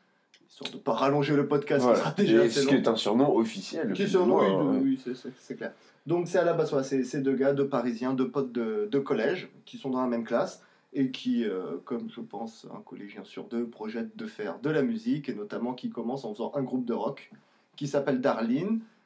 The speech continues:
Speaker 1: et, euh, sachant que sur ce groupe-là, ils sont aussi accompagnés de ce qui sera le futur guitariste de Phoenix.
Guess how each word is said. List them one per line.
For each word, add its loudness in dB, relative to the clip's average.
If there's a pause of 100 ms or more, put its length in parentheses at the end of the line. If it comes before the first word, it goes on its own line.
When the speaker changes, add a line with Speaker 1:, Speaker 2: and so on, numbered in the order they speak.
(260)
Speaker 1:
et, 0
euh, 0
sachant -12
que -10
sur -12
ce -12
groupe-là, -4
ils -4
sont -12
aussi -6
accompagnés -2
de -2
ce -2
qui -4
sera -4
le -2
futur -8
guitariste -10
de -12
Phoenix. -10